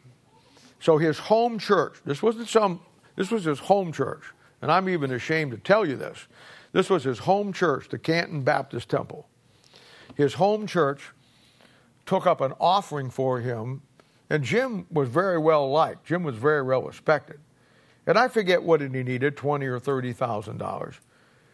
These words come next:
And that one offering, they raised every dime that Jim na-, needed.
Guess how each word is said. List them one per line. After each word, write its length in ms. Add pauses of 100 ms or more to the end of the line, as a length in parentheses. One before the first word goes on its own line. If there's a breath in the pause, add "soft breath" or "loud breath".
(120)
And 160
that 180
one 260
offering, 440
they 140
raised 320
every 260
dime 340
that 100
Jim 280
na-, 220
needed. 400